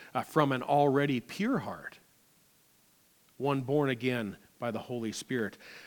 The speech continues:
Well, I truly hope you can see the difference. There is a great chasm fixed between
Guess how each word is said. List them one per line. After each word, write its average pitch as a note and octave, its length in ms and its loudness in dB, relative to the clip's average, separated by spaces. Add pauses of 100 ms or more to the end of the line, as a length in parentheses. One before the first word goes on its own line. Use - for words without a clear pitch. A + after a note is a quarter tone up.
(280)
Well, - 200 -6
I D3+ 140 -2
truly C#3+ 440 -2
hope C#3 300 -6
you A2+ 80 -8
can G2 140 -12
see C#3+ 200 -6
the - 120 -10
difference. - 640 -12 (4000)
There G3 220 12
is G3 140 12
a F3+ 120 12
great G3 380 10
chasm F3 480 8
fixed F#3+ 540 4
between D#3+ 720 4